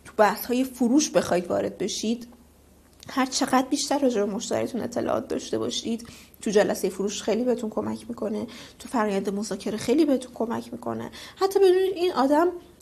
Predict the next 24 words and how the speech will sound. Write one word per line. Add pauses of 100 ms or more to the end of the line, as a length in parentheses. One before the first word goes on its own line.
(140)
چه
علاقه‌مندی‌هایی
داره،
سرگرمی‌هاش
چیه. (640)
مثلاً
این
که
من
بدونم
این
آدم
ویولون
می‌زنه، (1120)
احتمالاً
تو
بحثی
که
باهاش
دارم
خیلی
بهم
کمک
می‌کنه.